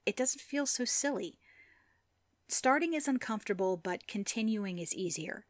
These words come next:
And sometimes creating my own incantation is easier than following someone else's words.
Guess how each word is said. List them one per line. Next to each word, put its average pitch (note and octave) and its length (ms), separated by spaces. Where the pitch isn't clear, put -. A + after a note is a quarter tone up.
And F#3+ 420
sometimes C4 880
creating A3 800
my F#3+ 220
own F#3+ 220
incantation F#3 1080
is F#3 200
easier G#3+ 480
than G3 140
following F3+ 540
someone F3+ 380
else's E3+ 460
words. - 460